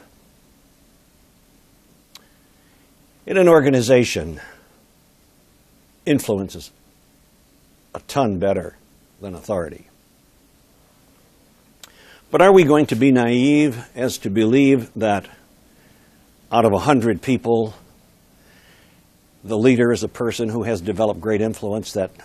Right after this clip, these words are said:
out of the hundred people, one hundred will accept his or her influence? And the answer is no, let's not be naive. But let me tell you on the basis of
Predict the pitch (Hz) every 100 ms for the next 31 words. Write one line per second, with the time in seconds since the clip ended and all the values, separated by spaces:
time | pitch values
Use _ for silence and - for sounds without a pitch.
0 | _ 98 101 95 95 110 98 85 113 110
1 | 107 101 107 101 - 98 104 110 113 113
2 | 107 98 _ _ _ _ _ - 117 104
3 | - - 113 - 113 101 95 107 104 98
4 | 110 104 101 - - _ _ _ _ _
5 | _ - 113 107 104 - 101 92 90 -
6 | _ - 104 80 - - 92 113 90 78
7 | 98 85 82 82 - - _ _ _ _
8 | _ _ - - - - - - _ -
9 | 220 240 185 202 175 156 139 120 135 120
10 | 127 - 120 104 95